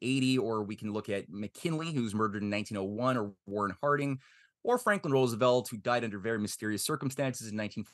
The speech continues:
forty-five April, or John F. Kennedy, or his brother, or Martin Luther King.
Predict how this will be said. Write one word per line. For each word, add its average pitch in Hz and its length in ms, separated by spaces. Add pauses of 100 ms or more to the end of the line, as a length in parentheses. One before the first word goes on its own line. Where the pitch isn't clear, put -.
(100)
forty-five 104 460
April, 131 560
or 101 380
John 98 280
F. 95 140
Kennedy, 127 500
or 127 180
his 151 160
brother, 131 420
or 107 280
Martin 107 260
Luther 127 200
King. 131 240